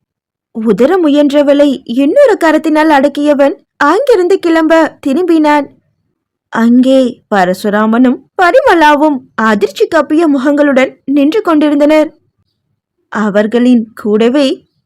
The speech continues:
உலகமே அழிந்து விட்டது போன்ற பாவனையுடனே நின்று கொண்டிருந்தனர்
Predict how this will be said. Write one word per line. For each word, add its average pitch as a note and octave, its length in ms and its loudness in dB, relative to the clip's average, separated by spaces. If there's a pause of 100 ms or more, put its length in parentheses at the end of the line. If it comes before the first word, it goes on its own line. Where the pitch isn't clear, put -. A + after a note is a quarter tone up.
(160)
உலகமே G#3+ 600 0
அழிந்து F#4 460 2
விட்டது E4 380 -2
போன்ற D#4 540 0 (180)
பாவனையுடனே E4 920 0
நின்று C4 320 2
கொண்டிருந்தனர் D4+ 760 0